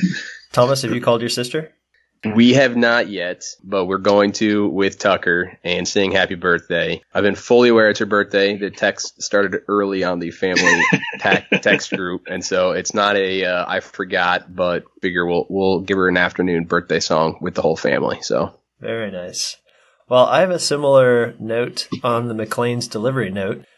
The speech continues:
Speaker 1: A friend of mine, Chase, he called me the other day. He does not live in Kansas City, used to for a little bit.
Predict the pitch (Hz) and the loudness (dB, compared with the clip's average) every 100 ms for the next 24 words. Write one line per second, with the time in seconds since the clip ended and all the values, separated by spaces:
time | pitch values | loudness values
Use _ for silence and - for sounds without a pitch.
0 | _ - 107 131 131 113 113 107 - 123 | _ -8 0 2 2 2 0 -2 -2 -2
1 | 107 113 - - - 135 123 123 120 120 | -2 -2 -4 -8 -8 -4 -4 0 2 2
2 | 117 107 107 104 107 117 - 123 117 104 | 2 -2 -2 0 -2 -2 -6 -6 -4 0
3 | 120 113 104 104 107 104 104 107 110 123 | 0 0 -6 -8 -8 -6 -4 -4 -6 -8
4 | - 131 127 - 107 110 104 104 98 101 | -8 -8 -6 -4 -4 -4 -4 -4 -4 -4
5 | - | -6